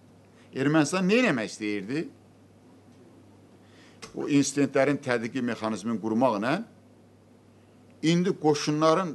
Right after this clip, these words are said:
təmas xətti coğrafiyasını daimi eləmək istəyirdi, uzun müddətli eləmək istəyirdi. Amma Azərbaycan nəyə çalışır? Azərbaycan çalışır ki, status quo dəyişilsin. Status quo-nun dəyişilməyi nədən başlayır?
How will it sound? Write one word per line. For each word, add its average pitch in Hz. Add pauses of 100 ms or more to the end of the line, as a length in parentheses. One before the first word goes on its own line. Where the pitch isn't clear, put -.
təmas 147
xətti 143
coğrafiyasını 147
daimi 165
eləmək 85
istəyirdi, 98
uzun 156
müddətli 151
eləmək 92
istəyirdi. 82
Amma 131
Azərbaycan 135
nəyə 165
çalışır? - (960)
Azərbaycan 113
çalışır 113
ki, 135
status -
quo 107
dəyişilsin. 92 (260)
Status 165
quo-nun 156
dəyişilməyi 143
nədən 156
başlayır? 131